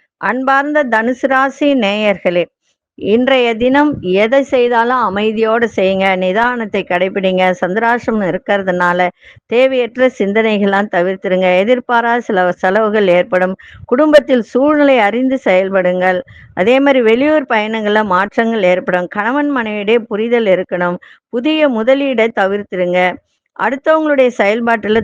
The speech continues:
தலையிடாம இருங்க, அதுவே உங்களுக்கு நன்மையை தரும். வேலை ஆட்களிடம் அனுசரித்து செல்லுங்கள். இன்றைய நாள் பொறுமை, அமைதி, நிதானம் தேவை. அதிர்ஷ்ட இசை வடக்கு திசை, அதிர்ஷ்ட எண் நான்காம் எண், அதிர்ஷ்ட நிறம்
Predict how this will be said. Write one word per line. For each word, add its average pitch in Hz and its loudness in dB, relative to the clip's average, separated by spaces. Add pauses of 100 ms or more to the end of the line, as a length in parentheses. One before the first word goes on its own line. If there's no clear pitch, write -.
தலையிடாம 226 0
இருங்க, 185 -2
அதுவே 220 2
உங்களுக்கு 208 0
நன்மையை 185 0
தரும். 180 0 (260)
வேலை 311 2
ஆட்களிடம் 208 0
அனுசரித்து 190 -4
செல்லுங்கள். 180 0
இன்றைய 214 0
நாள் 226 0
பொறுமை, 220 -2
அமைதி, 202 -2
நிதானம் 196 -2
தேவை. 156 -4 (300)
அதிர்ஷ்ட 247 -2
இசை 226 -4
வடக்கு 190 -2
திசை, 214 -4
அதிர்ஷ்ட 220 -2
எண் 202 -8
நான்காம் 190 -2
எண், 220 -2
அதிர்ஷ்ட 185 -2
நிறம் 196 0